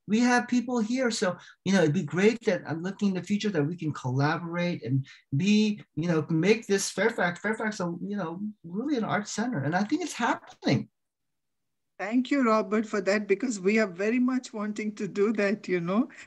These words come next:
Speaker 2: and, and I was so happy when you accepted to co-, to do this, uh, discussion and talk and everything.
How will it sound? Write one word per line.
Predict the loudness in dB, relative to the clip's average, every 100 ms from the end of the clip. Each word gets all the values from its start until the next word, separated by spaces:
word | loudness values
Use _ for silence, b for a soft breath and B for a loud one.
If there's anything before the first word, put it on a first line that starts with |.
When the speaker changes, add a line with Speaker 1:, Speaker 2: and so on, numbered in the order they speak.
| B
Speaker 2:
and, | -6 -4
and | -4 -2
I | 0
was | 0 0
so | 0 2
happy | 2 0 -2
when | -4 -2
you | -2
accepted | -4 -2 -2 0 0 2
to | 2 0
co-, | -2 -4 -4 -4 -6 -4
to | -4
do | 0 2 2
this, | 2 -2 -2 -8
uh, | -6 -4 -4 -8 -12 -20 _
discussion | -16 -12 -6 -6 -6 -8 -6
and | -6 -8 -6
talk | -4 -4 -4
and | -6 -4
everything. | -2 -2 0 2 2